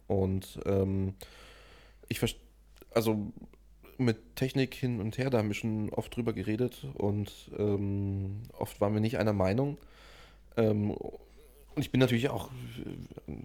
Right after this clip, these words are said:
also ganz anders als du, du hast da wesentlich mehr Ahnung als ich davon, aber was ich nur, wie, also ich verstehe es eher als ein, nehme es eher wahr als ein, was die Technik letztendlich macht, was auf der Ebene Technologie passiert, ist gar nicht entscheidend.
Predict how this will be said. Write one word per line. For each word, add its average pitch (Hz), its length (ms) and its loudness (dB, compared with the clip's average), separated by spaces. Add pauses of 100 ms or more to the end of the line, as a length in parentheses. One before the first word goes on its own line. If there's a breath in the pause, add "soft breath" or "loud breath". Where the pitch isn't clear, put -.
(240)
also - 140 -12
ganz 98 160 -4
anders 98 180 -4
als 85 140 -4
du, 113 100 4
du 107 100 8
hast - 280 0
da 95 140 0
wesentlich 104 340 -2
mehr 92 180 0
Ahnung 104 380 -2 (140)
als - 140 -6
ich - 100 -4
davon, 98 300 -4
aber 98 220 2 (100)
was 104 280 -2
ich 113 140 -2
nur, 117 280 6 (220)
wie, 101 240 -4 (160)
also 98 220 -2 (1000 loud breath)
ich - 100 -6
verstehe 123 260 2
es 117 100 -2
eher 117 320 4
als - 180 0
ein, 101 420 0
nehme 104 160 2
es 101 80 -4
eher 104 220 0
wahr 98 200 2
als - 200 -4
ein, 95 680 -2 (220)
was - 720 -4
die 117 100 -2
Technik 135 360 -2
letztendlich 98 320 -4
macht, 110 260 -2
was 104 160 -4
auf - 120 -8
der - 120 -6
Ebene 110 180 -2
Technologie 107 440 -6
passiert, - 300 -8
ist - 160 -12
gar 95 140 2
nicht 98 320 -4
entscheidend. 92 640 -4